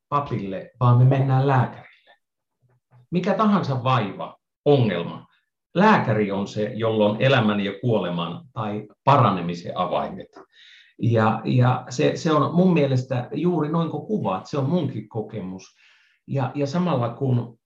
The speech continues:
kun asiakaskunnassa on ja on, on, on, kun ensi tammikuussa tulee kaksikymmentä vuotta asiakastyötä täyteen, niin tässä parinkymmenen vuoden aikana on ollut useampia lääkäreitä ja opiskelijoita,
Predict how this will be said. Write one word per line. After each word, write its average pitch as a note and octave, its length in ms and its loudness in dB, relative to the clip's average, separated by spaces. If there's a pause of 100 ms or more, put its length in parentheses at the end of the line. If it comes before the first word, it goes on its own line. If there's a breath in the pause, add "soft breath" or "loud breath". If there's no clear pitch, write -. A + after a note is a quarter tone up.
(680)
kun C#3+ 260 -2
asiakaskunnassa B2+ 960 -2
on D3 340 -2
ja B2+ 120 0
on, A#2+ 200 0
on, A#2+ 260 -4
on, B2 320 -2 (680 loud breath)
kun B2 360 -6 (280)
ensi C#3+ 260 -4
tammikuussa C3+ 640 -4
tulee C#3 260 -2
kaksikymmentä D3+ 460 -6
vuotta A#2 560 -4
asiakastyötä B2 840 -2
täyteen, G2+ 720 0 (400 soft breath)
niin B2 400 4
tässä C3 240 2
parinkymmenen B2 560 2
vuoden A2+ 320 0
aikana B2 480 -2
on A#2+ 200 -2
ollut A#2+ 440 -2 (100)
useampia B2 640 2
lääkäreitä A2 680 0
ja A2 200 -2
opiskelijoita, G#2 1080 -6